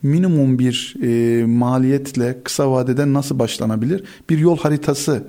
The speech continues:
çıkmış olacaktır ve bu sürece bir de elinde muhtemelen mevcut teknolojiler de vardır. Bunları daha, e,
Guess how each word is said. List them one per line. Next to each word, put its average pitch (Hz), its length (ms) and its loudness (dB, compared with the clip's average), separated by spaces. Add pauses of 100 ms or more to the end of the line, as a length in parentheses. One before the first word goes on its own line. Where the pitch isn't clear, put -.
(320)
çıkmış - 380 -4
olacaktır 117 560 -2
ve 147 160 0
bu 151 60 -2
sürece 143 460 0 (500)
bir 208 160 -2
de 220 100 0
elinde 156 340 0
muhtemelen 151 560 0
mevcut 143 360 0
teknolojiler 143 680 0
de 135 60 2
vardır. 123 440 -2
Bunları 143 340 0
daha, 143 260 0 (420)
e, 147 60 0